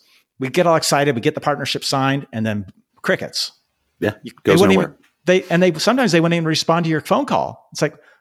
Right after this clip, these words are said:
Speaker 1: <laughs> "You wouldn't stop talking to us until we, you know, we,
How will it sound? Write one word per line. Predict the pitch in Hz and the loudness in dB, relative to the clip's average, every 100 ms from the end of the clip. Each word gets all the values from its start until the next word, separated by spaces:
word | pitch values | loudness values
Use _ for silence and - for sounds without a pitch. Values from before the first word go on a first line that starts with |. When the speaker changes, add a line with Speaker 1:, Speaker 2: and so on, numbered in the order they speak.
| _ _ | _ _
Speaker 1:
<laughs> | - - - - - - - | -4 -2 -2 -4 -20 -20 0
"You | 175 | 2
wouldn't | 277 220 | 4 2
stop | 220 190 | 0 0
talking | 180 208 214 | -2 -2 0
to | 160 | 2
us | 156 | 2
until | 160 - 185 | 2 2 4
we, | 165 151 147 - | 4 0 -2 -12
you | - 143 | -4 0
know, | 139 | 4
we, | 139 | 4